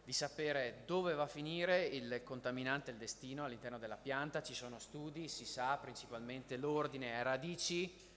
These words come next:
stelo, fibra e poi alla fine della stagione riesce ad arrivare anche al seme.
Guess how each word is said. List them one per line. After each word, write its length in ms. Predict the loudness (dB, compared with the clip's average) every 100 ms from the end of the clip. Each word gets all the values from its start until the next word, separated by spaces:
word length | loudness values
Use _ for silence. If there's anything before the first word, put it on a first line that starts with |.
| -20 -20 -20 -20 -10
stelo, 680 | 0 0 0 -2 0 2 0
fibra 920 | -2 -4 -2 2 6 10 10 8 4
e 120 | -2
poi 380 | -2 4 8 10
alla 320 | 8 6 4
fine 300 | 2 0 -2
della 220 | 2 2 0
stagione 1000 | 0 -4 0 2 2 2 0 -2 -2 -6 -10 -18 -8
riesce 300 | -6 -4 -2
ad 60 | -2
arrivare 300 | -2 -2 -2
anche 180 | -4
al 80 | -6
seme. 540 | -6 -6 -8 -10 -12